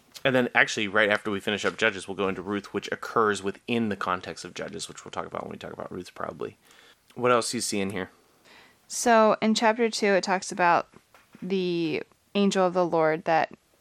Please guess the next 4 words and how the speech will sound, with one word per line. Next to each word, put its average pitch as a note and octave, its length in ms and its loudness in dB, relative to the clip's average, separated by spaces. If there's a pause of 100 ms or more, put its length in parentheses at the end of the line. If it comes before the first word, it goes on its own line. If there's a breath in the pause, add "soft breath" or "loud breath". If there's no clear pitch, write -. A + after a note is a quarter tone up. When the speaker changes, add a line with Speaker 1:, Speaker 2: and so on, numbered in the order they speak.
(160)
Speaker 2:
appeared F#3 420 -2
to F3+ 100 -6
them, F3+ 380 -2 (880 soft breath)
or F3 440 2